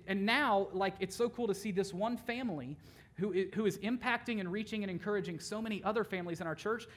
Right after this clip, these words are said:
and it began with a neighbor taking responsibility for another neighbor. That's the kind of responsibility that God calls us to. I wanna look at one more passage, um,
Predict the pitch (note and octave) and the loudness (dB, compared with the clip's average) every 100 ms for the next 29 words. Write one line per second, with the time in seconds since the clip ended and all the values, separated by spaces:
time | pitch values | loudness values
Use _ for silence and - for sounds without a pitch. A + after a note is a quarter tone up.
0 | - E3 E3 F#3 D#3 G#3+ F#3+ D3+ D3+ D#3 | -8 -6 -4 -2 -2 -2 0 0 -2 -4
1 | D3 F3 A3 B3 A#3+ G3 G3 E3+ - E3+ | 0 2 2 0 0 -2 -2 -6 -4 -4
2 | D#3+ D#3 D3 C#3 C#3+ B2+ - - - C#3 | -2 -4 -4 -4 -4 -4 -8 -20 -14 -6
3 | D3 C#3+ C3+ B2+ B2 B2 G#3 - F3+ - | -4 -2 -4 -6 -6 -4 -6 -4 -8 -4
4 | F#3+ E3 D3 - D3 C#3+ C#3+ C#3 B2+ - | -2 -2 -4 -4 -4 -4 -4 -4 -6 -6
5 | B2+ B2 - - - - C3 B2 A2+ - | -4 -4 -10 -20 -12 -4 -4 -4 -10 -14
6 | A2+ - - - - - - - - F3 | -18 -20 -20 -20 -20 -20 -20 -18 -4 2
7 | G3+ G3+ D#3 F3 G#3 G3+ G3+ B2+ - A#2+ | 2 2 2 4 4 2 0 -6 -6 -10
8 | A2+ - - - - C3+ B2+ | -12 -16 -20 -20 -8 -4 -4